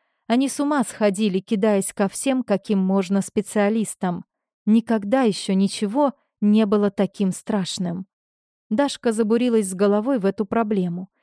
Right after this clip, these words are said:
изучая литературу, консультируясь с врачами, накупила каких только возможно детекторов и аппаратов для проверки продуктов питания. И они перевели свое хозяйство на натуральные продукты.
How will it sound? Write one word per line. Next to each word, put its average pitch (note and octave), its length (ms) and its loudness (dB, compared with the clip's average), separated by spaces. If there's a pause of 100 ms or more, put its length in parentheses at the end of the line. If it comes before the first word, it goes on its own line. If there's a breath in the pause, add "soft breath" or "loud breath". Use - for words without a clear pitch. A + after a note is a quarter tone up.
(160)
изучая A3 520 2
литературу, G3+ 800 0
консультируясь G#3 800 0
с - 120 -8
врачами, G3+ 680 0 (320)
накупила C#4 540 2
каких A#3+ 380 -2
только A3 360 0
возможно A3 560 2
детекторов A3 800 -2
и A3+ 100 0
аппаратов G#3+ 800 0 (240 soft breath)
для G3+ 220 4
проверки G#3 560 0
продуктов F#3+ 640 -2
питания. F#3 720 -2 (480)
И A3 60 2
они C#4 260 2
перевели B3 480 0
свое A3+ 320 0
хозяйство G#3+ 840 -2
на G#3+ 140 2
натуральные B3+ 640 2
продукты. F#3+ 760 -4